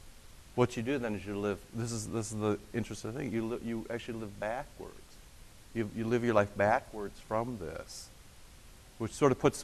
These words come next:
everything that's happening in the economy in perspective, you know. Just, y-, yeah, your lives are all different than they were last year at this time, but it puts, it keeps things in perspective.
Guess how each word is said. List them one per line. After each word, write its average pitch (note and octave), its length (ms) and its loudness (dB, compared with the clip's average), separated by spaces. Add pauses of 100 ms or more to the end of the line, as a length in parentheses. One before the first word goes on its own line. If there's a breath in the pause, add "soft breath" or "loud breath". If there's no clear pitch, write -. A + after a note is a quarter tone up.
(160)
everything B2 280 6
that's A2 120 0
happening G#2+ 260 6
in G#2 60 0
the F#2+ 60 0
economy G#2 400 2
in F2+ 80 -2
perspective, - 760 -8 (460)
you D#2+ 60 -8
know. D#2 260 -8 (1600)
Just, G#2 300 -6 (160)
y-, G#2+ 180 -2
yeah, A2+ 120 2
your G2+ 180 4
lives G2 320 8
are F#2 60 -2
all A2 260 2
different B2+ 480 -6
than F#2 160 -4
they E2+ 160 0
were F2 560 -4 (200)
last F#2+ 440 -2
year A#2 100 -2
at G#2+ 120 -8
this A#2 180 -10
time, D#2 340 -8 (800)
but G2+ 80 -6
it F#2 160 -8
puts, - 220 -8
it - 100 -12 (140)
keeps G#2 220 -6
things G2 320 -6
in F2 120 -6
perspective. - 640 -10